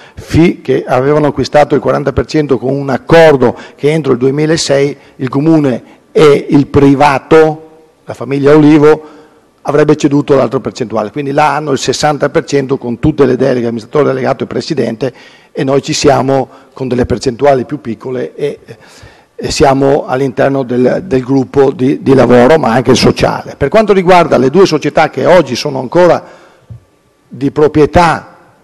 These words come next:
del pubblico, Pordenone con questa variegata,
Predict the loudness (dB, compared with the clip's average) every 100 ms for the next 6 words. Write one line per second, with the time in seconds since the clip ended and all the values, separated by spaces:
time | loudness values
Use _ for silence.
0 | _ _ _ _ _ -4 0 0 -2 -8
1 | 0 0 2 0 0 -4 -16 _ _ _
2 | _ _ _ _ _ _ _ _ _ _
3 | _ _ 2 4 4 4 4 4 2 0
4 | 0 0 2 0 -2 -12 _ _ -2 0
5 | 2 2 2 2 0 -2 -4